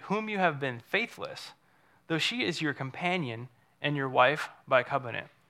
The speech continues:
I've underlined this word witness a couple of times, and if you noticed in Deuteronomy chapter thirty-one, we see that word witness there too.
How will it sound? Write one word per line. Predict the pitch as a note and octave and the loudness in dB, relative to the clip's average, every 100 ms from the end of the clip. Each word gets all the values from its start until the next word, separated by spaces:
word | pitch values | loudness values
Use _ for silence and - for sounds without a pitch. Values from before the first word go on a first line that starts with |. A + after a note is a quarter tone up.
| _ - - | _ -20 4
I've | F3 | 8
underlined | A3 A3+ G3 F#3 F3+ | 10 8 6 6 4
this | D3 | 2
word | D3+ E3 C#3 | 4 4 6
witness | E3+ D3+ C#3 | 0 0 -8
a | D3 | 0
couple | D3 C#3 | 0 0
of | A#2+ | -2
times, | C3 B2 C#3+ | 0 0 0
and | D#3+ | -4
if | D#3 | -2
you | E3+ | 4
noticed | F3+ F#3+ E3+ E3+ | 6 6 2 0
in | D3+ C#3+ - _ _ - _ | -2 -4 -10 _ _ -20 _
Deuteronomy | E3+ E3+ D3+ D#3+ D#3+ | 4 8 8 6 4
chapter | C#3 D#3 D3 C#3 | 4 4 4 -6
thirty-one, | - D#3+ C3+ B2+ C#3 F#3 F#3+ - - - | 0 0 2 4 4 4 -4 -16 -18 -4
we | G3 | -4
see | - A3 | -2 4
that | G3+ F#3 | 6 6
word | F#3 E3 | 4 6
witness | F3+ F3+ F3+ D3 | 4 2 -4 2
there | F#3 G#3 | 6 6
too. | E3+ A#3 A3+ | 4 -4 -6